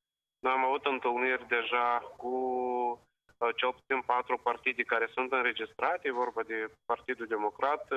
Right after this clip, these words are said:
Blocul Acum, uh, Partidul Comuniștilor și Partidul Socialiștilor din Republica Moldova. Avem planificate întâlniri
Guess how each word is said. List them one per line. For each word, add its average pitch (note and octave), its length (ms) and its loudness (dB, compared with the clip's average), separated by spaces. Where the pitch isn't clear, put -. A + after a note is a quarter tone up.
Blocul A#2 540 0
Acum, D#3 540 0
uh, - 760 -4
Partidul B2 360 0
Comuniștilor D3 880 0
și - 180 0
Partidul B2 400 -2
Socialiștilor A#2 760 -2
din G#2+ 120 -4
Republica G#2+ 520 -4
Moldova. A2+ 480 2
Avem C#3+ 220 2
planificate C3+ 580 0
întâlniri B2 580 -2